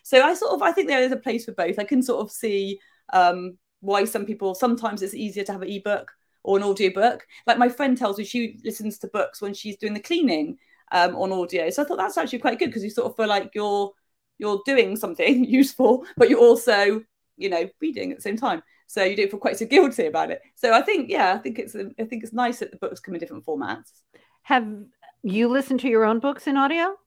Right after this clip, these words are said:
Speaker 1: No, I haven't actually. I've listened to that, like, you know, you get, like, a little clip. If you look on, on Amazon somewhere, you get a little
Speaker 2: Yeah.
Speaker 1: clip that, and I, I've listened, I listened to the, the little clip, but I, I'm not an actual, I'm not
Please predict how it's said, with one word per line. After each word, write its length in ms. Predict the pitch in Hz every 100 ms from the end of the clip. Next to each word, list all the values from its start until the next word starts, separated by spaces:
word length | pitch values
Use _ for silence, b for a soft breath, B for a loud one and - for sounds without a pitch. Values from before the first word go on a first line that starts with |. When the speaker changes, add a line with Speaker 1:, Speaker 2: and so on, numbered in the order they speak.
| _ _ b b _
Speaker 1:
No, 500 | 185 202 285 262 156 -
I 40 |
haven't 300 | 208 - 190
actually. 260 | - - 165
I've 80 | 208
listened 260 | 311 349
to 180 | 359 294
that, 220 | 226 262
like, 200 | 247 226
you 160 | 220 247
know, 60 | 262
you 100 | 247
get, 140 | -
like, 140 | 220
a 40 | 220
little 160 | -
clip. 320 | - - 180 -
If 100 | 196
you 60 | 240
look 140 | 240
on, 180 | 196 180
on 140 | 190
Amazon 360 | 180 180 170 160
somewhere, 200 | 170 156
you 140 | 170 160
get 180 | 170 135
a 20 |
little 160 | 143
Speaker 2:
Yeah. 80 | 139
Speaker 1:
clip 240 | 226 165 - -
that, 180 | 165 - b b b
and 100 | 185
I, 100 | 190 185
I've 120 | 214 247
listened, 260 | 269 240
I 60 | 220
listened 320 | 226 226 202
to 120 | 202
the, 240 | 170 165 -
the 100 | -
little 160 | 127 143
clip, 240 | - 180
but 280 | 185 190 226
I, 40 | -
I'm 260 | 240 240 247
not 160 | 294 285
an 60 |
actual, 520 | 254 - 220 220 208 -
I'm 120 | 220
not 220 | 247 -